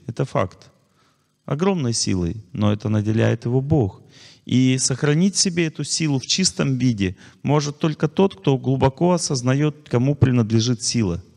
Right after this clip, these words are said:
Поэтому, э, даже чуть-чуть считать, что ты, м, даёшь что-то людям, это уже признак невежества. Единственное, кто может дать,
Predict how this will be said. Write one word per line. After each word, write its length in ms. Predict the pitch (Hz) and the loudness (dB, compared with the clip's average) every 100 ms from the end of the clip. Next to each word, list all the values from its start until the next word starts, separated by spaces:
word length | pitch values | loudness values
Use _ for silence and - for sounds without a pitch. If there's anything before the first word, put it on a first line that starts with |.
| _ _ _ _ _ _ _ - | _ _ _ _ _ _ _ -2
Поэтому, 640 | 131 151 151 123 110 95 - - _ _ _ _ _ | 2 2 -2 -2 -2 -2 -8 -20 _ _ _ _ _
э, 320 | - 110 104 - - _ _ _ _ _ _ _ _ _ _ _ - | 0 0 0 -4 -12 _ _ _ _ _ _ _ _ _ _ _ 0
даже 300 | 135 160 175 | 2 2 0
чуть-чуть 520 | - 180 - 208 165 | -4 -4 0 0 2
считать, 560 | - - 147 160 123 - | -2 -2 0 0 2 0
что 240 | - 127 | -2 -4
ты, 480 | - 165 127 98 92 - - _ _ - | -4 0 2 0 -4 -20 -20 _ _ -8
м, 340 | 107 104 98 - | -4 -4 -4 -4
даёшь 460 | - 123 135 120 | 0 2 2 -2
что-то 340 | - - 113 113 | -4 -6 -2 -2
людям, 640 | 135 165 117 92 85 - - | 0 0 0 0 -4 -12 -8
это 280 | 147 147 131 | -6 -4 -2
уже 280 | 104 101 113 | -2 -2 -4
признак 600 | - 117 117 117 - - _ - | -2 -4 -2 -4 -6 -16 _ -6
невежества. 680 | 92 87 87 82 - - 95 95 _ _ _ _ _ _ _ _ _ - | -2 0 -2 -2 -6 -10 -18 -20 _ _ _ _ _ _ _ _ _ -8
Единственное, 500 | 107 156 - 185 170 | -2 0 0 -4 -4
кто 180 | 165 | -2
может 380 | 156 156 135 120 | 0 0 -2 -4
дать, 400 | 110 113 104 - | 0 0 0 -8